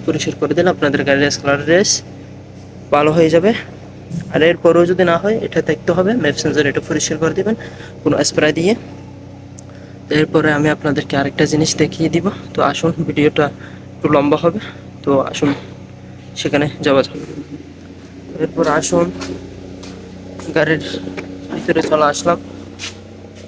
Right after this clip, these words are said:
তো এরপরে রয়েছে হচ্ছে এই যে এটা হচ্ছে এসকেলেটর,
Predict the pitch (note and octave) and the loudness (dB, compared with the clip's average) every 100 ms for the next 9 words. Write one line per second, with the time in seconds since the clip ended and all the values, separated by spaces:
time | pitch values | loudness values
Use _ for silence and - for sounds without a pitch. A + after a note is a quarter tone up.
0 | - - D3 D3+ D#3+ D#3 D#3 D#3 E3+ E3 | -10 0 2 4 4 6 4 4 4 4
1 | - F3+ E3 F3 F#3 - - - - D#3 | 4 4 4 2 0 -6 -14 -16 -6 0
2 | D#3+ D#3 - D3+ - - - - - - | 0 0 0 0 -2 -10 -10 -10 -12 -14
3 | - - E3 D#3 D3 F3 | -4 -2 0 0 0 -2